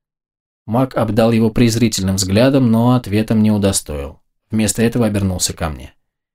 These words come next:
"И всё-таки, откуда ты взялся вообще на нашу голову? Я уже несколько дней по тебе инфу пытаюсь собрать, всё без толку. Поначалу я думал,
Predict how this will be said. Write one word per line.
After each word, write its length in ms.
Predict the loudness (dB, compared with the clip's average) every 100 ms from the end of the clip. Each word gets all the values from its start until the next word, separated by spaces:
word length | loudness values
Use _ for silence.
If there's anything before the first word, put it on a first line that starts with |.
| _ _ _ _ _ _ _ _ _
"И 80 | -4
всё-таки, 440 | 0 0 -2 -2
откуда 480 | -2 -2 -4 0 0
ты 120 | 2
взялся 440 | 2 2 2 2 0
вообще 440 | 0 0 -2 0
на 100 | 0
нашу 320 | 0 -2 -4
голову? 460 | -4 -6 -8 -14 -18 -20 _ _
Я 140 | -2 0
уже 180 | 2
несколько 580 | 4 4 2 0 0 0
дней 320 | 2 2 2
по 100 | 2
тебе 300 | 0 2 2
инфу 240 | 2 0 0
пытаюсь 380 | 0 -2 -2 -2
собрать, 400 | 0 0 -2 -4
всё 240 | -4 -2
без 240 | 0 0 -2
толку. 320 | -8 -14 _ _ _ _ _ -4
Поначалу 420 | -2 2 2 4
я 120 | 2
думал, 340 | 2 2 0